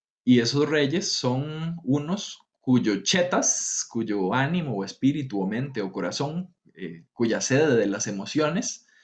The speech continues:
en este contexto está trasta, y tras es, eh, asustarse.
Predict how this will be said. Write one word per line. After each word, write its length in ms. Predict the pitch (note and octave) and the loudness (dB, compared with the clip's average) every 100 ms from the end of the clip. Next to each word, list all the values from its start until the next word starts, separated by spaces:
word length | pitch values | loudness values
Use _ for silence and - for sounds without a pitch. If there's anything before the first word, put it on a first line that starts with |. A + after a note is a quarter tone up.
| _ _ _ - | _ _ _ -4
en 200 | A#2 A#2+ | 0 2
este 260 | B2+ C#3 | 2 0
contexto 560 | C#3+ E3 E3+ C#3+ C3 - | 0 0 2 0 0 -6
está 420 | E3 - A#2+ - | -4 0 -2 -2
trasta, 580 | - - - - - - _ | -4 -2 -4 -8 -12 -18 _
y 100 | - | -18
tras 380 | F#2+ F2+ G#2 C3 | -6 -2 -2 -2
es, 380 | G2 G#2+ - - - | -4 -4 -6 -10 -8
eh, 100 | - | -6
asustarse. 760 | G2+ - F#2+ - F#2 F#2+ - | -4 -6 -6 -2 -4 -4 -10